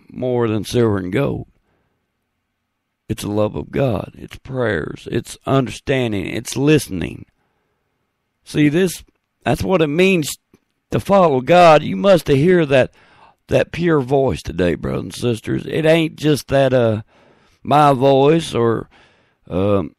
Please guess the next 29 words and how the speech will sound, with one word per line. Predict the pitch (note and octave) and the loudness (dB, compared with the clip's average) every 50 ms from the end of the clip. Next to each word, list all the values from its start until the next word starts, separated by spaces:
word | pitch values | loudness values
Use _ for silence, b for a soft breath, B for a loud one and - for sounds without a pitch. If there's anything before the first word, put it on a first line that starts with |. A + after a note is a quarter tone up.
| _ _ _ _ _ _ _ - | _ _ _ _ _ _ _ -12
your | G#2+ G#2 A#2 - | -6 -4 -4 -4
preacher's | - - D#3+ F3 E3+ D3+ - D3+ C#3 A#2+ | -2 0 0 0 0 0 -2 -6 -8 -8
voice | A#2 B2 C#3 C#3 C#3+ D3+ E3+ F3+ F#3 E3+ - - | -4 -4 -2 0 0 0 0 0 -2 -4 -4 -4
or | C3 A#2+ A#2+ A#2+ | -2 0 0 0
your | A2+ G2+ F#2+ | -2 -2 -4
pastor's | - C3+ D#3 F3+ E3+ D#3+ C#3 - - C#3+ A#2 | -2 2 4 4 4 2 0 -2 -8 -8 -6
voice. | B2 D3+ F3+ G3 G3 F3 - | -4 -4 -4 -4 -4 -6 -6
It's | - - E3 E3 - | -6 -6 -6 -6 -4
the | - F3+ | -6 -4
wo-, | D3+ D#3+ G3 G#3 - | -2 -2 -2 -2 -4
the | - D#3 D#3 | -2 0 0
voice | C3+ D3 G3+ G#3 G#3 F3+ - C#3+ | 2 2 2 4 2 2 2 -2
of | A2 - | -4 0
God. | - F#3 F#3 F3+ D#3+ - - - - - _ _ _ _ _ _ _ _ _ _ _ _ _ | 2 4 4 4 4 4 2 -2 -6 -10 _ _ _ _ _ _ _ _ _ _ _ _ _
'Cause | - - D3 D3 | -6 -4 -2 -2
the | D3+ | -2
voice, | D3+ D#3+ G3 G#3+ G#3+ G3 - - | -2 0 0 2 2 0 0 -2
it | - - - - - C3+ B2 | -8 -14 -8 -4 -2 -2 -2
says | - - F#3+ F#3+ D#3+ D3 | 0 0 2 2 2 0
clearly | - D#3+ G3+ G3 F#3+ F3+ E3 D#3 | 0 0 2 2 4 4 2 2
in | D3 C3+ | 0 -2
the | B2+ | -4
scriptures, | - - - G3 G3+ F#3+ - - - D2+ - - - _ _ _ _ _ _ _ _ _ _ _ _ _ _ _ _ _ _ | -6 -4 -2 0 0 0 -2 -4 -8 -10 -10 -10 -12 _ _ _ _ _ _ _ _ _ _ _ _ _ _ _ _ _ _
you | - - D#3 E3+ F3+ E3+ D3+ C3+ | -14 -6 -4 -4 -2 -2 -4 -6
follow | - - - E3 F3+ F#3 F3 E3+ D#3+ C#3 B2+ | -8 -2 2 4 4 6 6 6 4 4 2
the | B2 F#2+ - G#2+ | 2 0 -2 -4
voice | G#2 G2+ G#2+ B2 C#3+ D#3+ D#3 C#3+ A#2+ - | -4 -4 0 2 4 4 4 2 2 0
you | - B2+ B2 B2 | -4 -4 -2 0
know. | C#3 E3+ G#3 G#3+ - - - - | 2 2 2 2 2 0 -2 -6